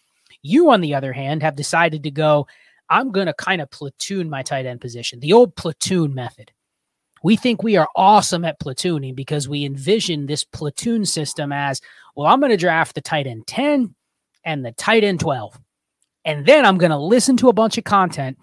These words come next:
and I'm gonna play the matchups." And really, if you take their combination of war, you don't wanna flex tight ends in this range 'cause what did I talk about a couple minutes ago?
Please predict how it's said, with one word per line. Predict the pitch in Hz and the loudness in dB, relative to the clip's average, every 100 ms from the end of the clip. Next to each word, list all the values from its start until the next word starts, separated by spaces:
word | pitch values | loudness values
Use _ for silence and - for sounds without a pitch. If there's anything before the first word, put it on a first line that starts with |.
| _ | _
and | - 175 | -4 0
I'm | 233 | 2
gonna | 165 120 | 0 -4
play | - 185 185 | -6 0 0
the | 143 110 | 0 -6
matchups." | 117 139 131 - 110 - - - _ _ _ _ _ _ _ _ - | -8 -4 -4 -6 -14 -14 -16 -16 _ _ _ _ _ _ _ _ -4
And | 170 156 151 226 | -2 -2 -2 0
really, | 349 285 202 | 2 2 2
if | 165 180 | -2 -6
you | |
take | 156 214 - | -8 -8 -6
their | 156 | -8
combination | - 202 196 175 175 208 269 254 196 160 | -6 -4 -2 -2 -4 -4 -2 0 -2 -4
of | 127 | -8
war, | 135 123 123 - _ _ _ | -10 -10 -10 -10 _ _ _
you | - | -14
don't | 151 190 247 | 2 4 4
wanna | 214 | 0
flex | 190 - 208 - | -2 0 -2 -2
tight | 160 143 | -8 -6
ends | 135 127 | -8 -12
in | 123 | -14
this | 127 135 | -14 -12
range | 127 147 | -10 -8
'cause | - 143 | -8 -6
what | 156 | -4
did | 170 | 0
I | 160 | 0
talk | 160 160 | 0 -2
about | 147 147 | -2 -4
a | |
couple | 156 139 | -4 -6
minutes | 139 135 - | -8 -8 -12
ago? | 113 107 | -14 -18